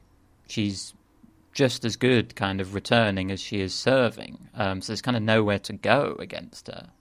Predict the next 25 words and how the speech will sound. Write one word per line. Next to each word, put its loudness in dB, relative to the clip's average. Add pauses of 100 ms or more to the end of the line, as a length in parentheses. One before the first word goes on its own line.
(100)
Um, -6 (460)
it -2
was -2
extraordinary. -2
I, 4
I 6
found 2
it -2 (340)
weirdly 4
stressful -2
in -8
a -8
way, -4
because -6 (540)
so 4
much 4
of -2
me 0
was -4
thinking, -4
"This, -6
this -8
can't -6
be -10
happening. -14